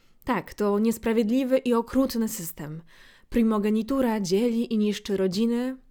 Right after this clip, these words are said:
System jest do kitu. Ale jego okrucieństwo i niesprawiedliwość odzwierciedlają coś trudnego i brutalnego,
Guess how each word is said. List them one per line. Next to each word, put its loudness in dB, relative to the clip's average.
System -6
jest -4
do -6
kitu. -10
Ale -6
jego 2
okrucieństwo -2
i -4
niesprawiedliwość -2
odzwierciedlają -2
coś -6
trudnego 0
i 4
brutalnego, -2